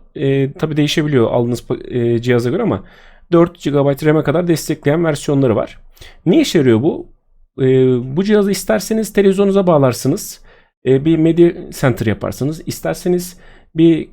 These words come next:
e, yeni nesil kameralar, daha doğrusu kendi üretimleri kameralar, e, var. Bunlara, e, bağlayıp bir streaming yayını yani bir, e, canlı yayın yapabilirsiniz internette ya da bir kayıt alabilirsiniz. Ya da webcam gibi ya da bir Skype görüşmeleri için bir,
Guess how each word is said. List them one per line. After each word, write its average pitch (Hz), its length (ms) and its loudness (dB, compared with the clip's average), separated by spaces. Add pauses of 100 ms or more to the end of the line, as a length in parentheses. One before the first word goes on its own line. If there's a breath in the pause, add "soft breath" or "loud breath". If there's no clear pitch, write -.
e, 131 80 -2
yeni 143 400 0
nesil 160 240 -4
kameralar, 147 640 2 (240)
daha 127 100 2
doğrusu 135 200 -2
kendi 135 300 2
üretimleri 131 500 -2
kameralar, 123 440 0 (480)
e, 107 120 -6
var. 98 240 -6 (360 soft breath)
Bunlara, 160 540 2
e, 131 240 2
bağlayıp 135 400 2
bir 135 60 -2
streaming 139 600 -2
yayını 120 280 4
yani 120 340 2
bir, 120 240 0 (380)
e, 113 400 0
canlı 123 260 2
yayın 127 160 4
yapabilirsiniz 107 640 0
internette 95 520 -6
ya 110 120 0
da 110 100 0
bir 110 100 -2
kayıt 113 280 -2
alabilirsiniz. 98 800 -4 (340 soft breath)
Ya 120 60 -2
da 131 40 6
webcam 156 520 0 (520 soft breath)
gibi 151 320 0
ya 143 120 0
da 151 80 0
bir 147 100 0
Skype 151 360 -2
görüşmeleri 151 560 0
için 143 320 -2
bir, 147 240 -4